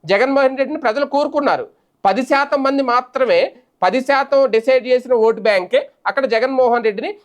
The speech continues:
ప్రతిపక్షంలో కూర్చోబెట్టింది అంతే. ఓటు బ్యాంక్ ఏం తగ్గలేదు. ఏ పది శాతానికో ఇరవై శాతానికో తగ్గిపోతే అప్పుడు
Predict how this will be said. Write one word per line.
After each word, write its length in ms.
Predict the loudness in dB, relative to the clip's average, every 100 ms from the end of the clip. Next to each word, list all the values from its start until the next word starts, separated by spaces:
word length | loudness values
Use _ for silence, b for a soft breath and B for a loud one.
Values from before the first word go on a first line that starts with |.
| b -2
ప్రతిపక్షంలో 520 | 0 -2 -2 -2 -2
కూర్చోబెట్టింది 600 | -2 -2 -2 -2 -2 -4
అంతే. 340 | -2 -2 -4 _ _ _ -4
ఓటు 200 | -2 2
బ్యాంక్ 220 | 0 0
ఏం 100 | -2
తగ్గలేదు. 440 | -2 -2 0 -2 -2
ఏ 200 | 0 0
పది 200 | 0 -2
శాతానికో 480 | -2 0 -2 0
ఇరవై 260 | 0 2 0
శాతానికో 460 | 0 -2 0 -2 -2
తగ్గిపోతే 600 | -2 -2 -2 0 -2 -4 B B
అప్పుడు 420 | -2 2 2 2